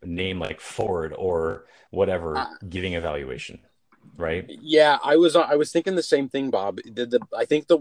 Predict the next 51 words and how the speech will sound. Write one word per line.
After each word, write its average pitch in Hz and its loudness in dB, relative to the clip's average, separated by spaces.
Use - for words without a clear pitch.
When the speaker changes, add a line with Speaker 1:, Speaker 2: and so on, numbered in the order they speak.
Speaker 2:
the 113 0
big 127 -2
challenge 120 -4
here 135 0
for - -6
you 104 2
as 98 4
an 95 -10
investor 104 -2
in 117 -4
this, 117 -4
and 95 -10
then 95 -4
just 92 -2
for 92 -2
the 87 -2
company 95 -4
itself, - 0
is 117 4
Speaker 1:
Yeah. - -10
Speaker 2:
that 110 6
the 127 6
world 131 6
right 151 -2
now 151 -2
and 101 -8
that 107 -8
technology 123 -8
is 110 -4
changing 117 -2
so 113 2
rapidly 143 0
that 107 2
we're 151 6
gonna 170 4
know 127 6
pretty 120 -6
quickly 135 -4
how 117 0
that 101 0
weighing 98 -4
machine 92 -6
balances 85 -4
out. 71 -6
Speaker 1:
Yeah, 123 -6
Speaker 2:
Because 135 4
my 127 6
Speaker 1:
absolutely. 135 2
Speaker 2:
point 127 0
is 95 -6
this, 104 0